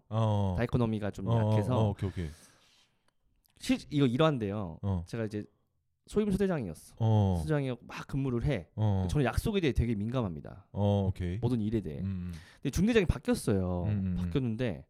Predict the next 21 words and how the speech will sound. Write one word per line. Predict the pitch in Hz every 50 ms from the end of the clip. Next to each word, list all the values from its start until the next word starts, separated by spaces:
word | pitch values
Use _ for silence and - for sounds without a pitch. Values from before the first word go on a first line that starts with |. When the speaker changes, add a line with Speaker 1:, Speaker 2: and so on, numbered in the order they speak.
| _ -
Speaker 1:
음. | 92 92 90 76 - _ _ _
Speaker 2:
그 | - -
대대장, | - - 143 220 240 220 202 185 170 147 123 - _
그 | - 127 117
전임 | 110 - 139 151 165 - 190
대대장님이랑 | 170 160 147 139 120 110 104 98 95 92 90 98 104 101 87 73 -
Speaker 1:
음, | 104 104
음, | 95
Speaker 2:
연대장님이 | 98 104 120 120 120 113 110 101 92
Speaker 1:
음. | 87
Speaker 2:
이제 | 90
주셨던 | - - - 110 123 117 98 90 90 90
Speaker 1:
음, | 95
Speaker 2:
휴가증이 | 151 208 220 214 90 85 95 92 131 98
Speaker 1:
음. | 85
Speaker 2:
있는 | 87 90 82
거야, | 80 76
애들이. | - 80 73 90
Speaker 1:
음, | 98 98 87 -
음, | 85 92 -
음. | - 87 87 82